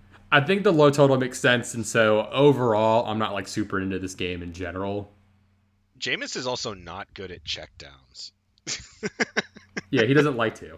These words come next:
Speaker 2: He doesn't like to. It, it, that's when it gets picked by, like,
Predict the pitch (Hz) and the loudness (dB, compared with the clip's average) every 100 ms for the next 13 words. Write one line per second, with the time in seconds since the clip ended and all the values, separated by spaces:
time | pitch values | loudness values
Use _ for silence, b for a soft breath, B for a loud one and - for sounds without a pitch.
0 | - 143 190 185 196 113 110 127 - 127 | -16 -10 -6 -4 -6 -6 -6 -6 -10 -10
1 | 127 123 120 b b _ 107 85 117 113 | -8 -10 -14 b b _ -18 -14 -16 -18
2 | _ _ 135 151 - 151 120 107 - - | _ _ -6 -6 -8 -12 -10 -10 -12 -12
3 | - 98 - - - 92 87 85 | -10 -10 -10 -14 -10 -10 -10 -12